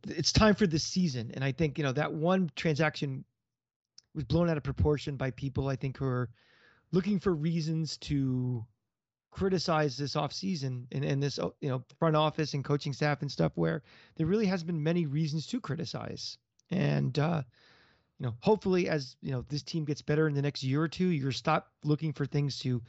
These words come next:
just complain about and look for positive things. I,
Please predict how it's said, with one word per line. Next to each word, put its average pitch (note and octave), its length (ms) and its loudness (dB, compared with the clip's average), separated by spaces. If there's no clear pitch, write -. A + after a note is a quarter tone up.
just - 300 4
complain D#3 380 -2
about C#3+ 280 -2
and D#3 100 -8
look C3+ 120 -2
for C#3 100 -4
positive C3+ 440 -4
things. A2 300 -12
I, C#3+ 120 -6